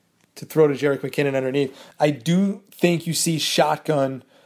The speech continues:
four wide receivers, one running back. But again, the draft pick of McGlinchey and Weston Richburg here, Kyle does wanna run out of his base formations. So Dante Pettis, hopefully he makes a big impact early at the slot. If not,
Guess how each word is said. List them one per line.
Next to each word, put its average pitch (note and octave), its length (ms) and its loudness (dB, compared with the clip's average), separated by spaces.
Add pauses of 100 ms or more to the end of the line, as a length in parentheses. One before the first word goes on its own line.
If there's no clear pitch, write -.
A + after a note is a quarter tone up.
(460)
four E3 240 4
wide C#3+ 180 6
receivers, C#3 400 -2
one C3+ 220 0
running C3+ 260 0
back. C3 420 0 (680)
But D#3 100 6
again, C#3+ 540 -2
the D3 200 0
draft C#3 380 0
pick D#3 220 -4
of B2+ 420 2
McGlinchey C3 880 -2 (560)
and B2 200 0
Weston C3 360 0
Richburg C3 340 -2
here, B2+ 220 -2
Kyle D#3+ 340 2
does C#3 320 0
wanna B2+ 200 -4
run B2 440 -2
out B2+ 120 -2
of B2 60 -2
his B2 140 -2
base B2 280 -2
formations. B2 760 -4 (260)
So B2 360 2
Dante C#3+ 320 2
Pettis, C#3 420 0 (580)
hopefully F#3 640 2
he F#3 180 -2
makes D3+ 280 0
a D3 60 -2
big C3+ 240 4
impact E3+ 440 -2
early D3 280 2
at F3 100 -2
the A3 60 -2
slot. D#3+ 480 0
If D3+ 160 -2
not, G3+ 440 0